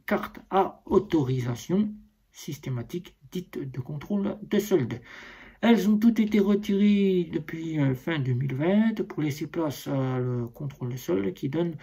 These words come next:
une gérance meilleure à celui qui souhaite ouvrir un compte chez Bourse Banque. Mais celui qui souhaite avoir quasiment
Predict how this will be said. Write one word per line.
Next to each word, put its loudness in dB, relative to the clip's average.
une 6
gérance 0
meilleure 2
à -2
celui -2
qui -16
souhaite -2
ouvrir -2
un -2
compte -6
chez -2
Bourse -2
Banque. -2
Mais 6
celui 2
qui -2
souhaite 2
avoir 4
quasiment 0